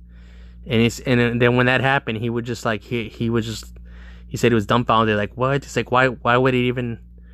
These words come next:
why would that even happen? It should have never, it should never, that should never occur." Now I'm trying to think, I can't remember exactly <laughs> what, I, I know it was a good one. It was pretty, uh, it was interesting, but I can't remember for the life of me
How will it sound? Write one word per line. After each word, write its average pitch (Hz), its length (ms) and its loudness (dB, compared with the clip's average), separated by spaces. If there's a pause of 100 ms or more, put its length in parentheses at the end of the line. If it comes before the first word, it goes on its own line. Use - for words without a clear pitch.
(380)
why 113 160 2
would 123 140 2
that 127 140 2
even 117 200 0
happen? 107 400 -2 (240)
It 123 100 -8
should 131 140 4
have 120 80 4
never, 120 260 4
it 120 40 0
should 127 160 -4
never, 117 420 0 (460)
that - 100 -6
should 127 120 -2
never 117 220 4
occur." 110 400 0 (320)
Now 123 120 2
I'm 135 100 2
trying 175 280 4
to 147 40 0
think, 165 320 -2
I 131 60 -4
can't 151 240 -2
remember 143 320 4
exactly 117 460 -2
<laughs> - 0 -
what, 117 300 2 (600)
I, 127 140 2
I 135 100 4
know 180 120 8
it 185 40 6
was 175 140 6
a 139 60 0
good 165 180 2
one. 143 160 2
It 135 40 2
was 151 160 0
pretty, 123 320 0
uh, 101 300 -4 (560)
it 127 100 0
was 123 140 4
interesting, 113 560 0 (2000)
but 127 140 4
I 120 120 4
can't 131 280 -2
remember 127 360 2
for 117 100 -8
the 113 60 -2
life 110 260 -2
of 113 80 -6
me 107 340 -4